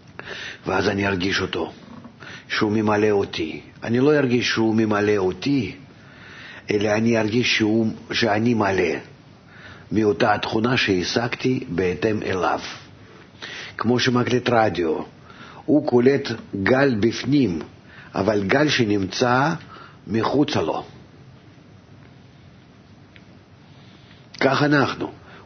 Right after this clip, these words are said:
אמנם שאנחנו קולטים את הבורא, אבל אנחנו קולטים אותו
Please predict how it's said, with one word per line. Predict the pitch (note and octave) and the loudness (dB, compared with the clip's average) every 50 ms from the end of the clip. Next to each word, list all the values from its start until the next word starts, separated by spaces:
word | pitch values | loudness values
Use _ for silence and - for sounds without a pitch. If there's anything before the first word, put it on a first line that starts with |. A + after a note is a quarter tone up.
| - F#2 | -8 -4
אמנם | F#2+ A2+ C3 C#3 C3+ A#2+ | 0 0 2 2 2 2
שאנחנו | - B2 A#2 A#2 C3 B2+ A2+ A2 A2 | 2 2 2 2 2 2 0 0 0
קולטים | G2+ - G#2+ A2+ G2 - - C#3 C3 A2 - - | 0 2 2 0 2 2 2 2 2 2 0 -2
את | A2 G2 - | -2 -2 0
הבורא, | G2+ F#2 F2+ G2+ G#2 A2 C#3+ F3 F#3 F#3+ G#3+ - - - - - - - - - - - - - - - | 0 0 2 2 2 4 4 2 2 2 0 -4 -6 -12 -18 -20 -20 -20 -20 -20 -20 -20 -20 -20 -10 -6
אבל | - G2 G2+ A2 A2 | -2 0 2 2 2
אנחנו | A#2 A#2+ C3+ B2 A#2+ C3 | 2 2 2 0 0 0
קולטים | A#2+ - A#2+ A#2 A2 B2+ D#3 D3 | 0 2 0 0 2 2 2 2
אותו | D3 C3+ A#2+ D3 C#3+ C#3+ C#3 - | 2 2 2 4 4 4 2 2